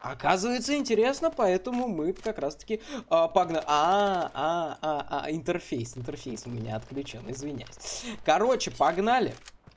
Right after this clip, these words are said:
Э, тридцать очков опыта, получается, нужно заработать. Щас мы это фастиком сделаем. Кстати, на секундочку, я вообще не размят, я только вот зашел в игру, э, сразу же с работы приехал, и let's go, давай, э, как бы снимать,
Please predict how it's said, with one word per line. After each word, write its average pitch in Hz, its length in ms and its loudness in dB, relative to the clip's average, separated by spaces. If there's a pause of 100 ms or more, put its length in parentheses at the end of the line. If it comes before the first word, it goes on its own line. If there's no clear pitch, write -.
(560)
Э, 156 520 6
тридцать - 420 2
очков 196 560 2
опыта, 214 400 0
получается, 175 640 0
нужно 185 320 -2
заработать. 180 600 2
Щас 170 220 0
мы 175 120 -2
это 175 180 -4
фастиком 185 480 0
сделаем. 190 320 2
Кстати, 139 300 -6
на 120 80 -2
секундочку, 123 560 -8
я 151 240 2
вообще 139 240 -4
не 143 100 -4
размят, 143 420 -2
я 127 140 -6
только 143 240 -4
вот 123 180 -6
зашел 135 320 -4
в 143 140 -6
игру, 226 260 -4 (420)
э, 139 240 4
сразу 160 380 2
же 139 120 -2
с - 80 -4
работы 170 340 -2
приехал, 214 500 -4
и 185 120 -4
let's 165 200 0
go, 175 240 4
давай, 151 300 2
э, 135 220 -4
как 123 160 -8
бы 127 200 -6 (380)
снимать, 175 720 2